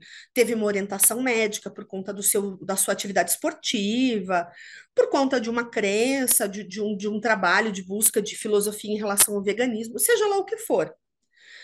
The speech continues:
É, mas eu tenho também aquele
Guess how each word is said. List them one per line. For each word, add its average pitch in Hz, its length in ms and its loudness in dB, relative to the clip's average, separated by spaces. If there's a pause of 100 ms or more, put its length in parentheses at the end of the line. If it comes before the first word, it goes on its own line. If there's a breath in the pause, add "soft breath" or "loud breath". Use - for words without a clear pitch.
(340 loud breath)
É, 220 180 0
mas 262 280 6
eu 381 120 6
tenho 254 380 0
também 226 420 0
aquele 208 420 -4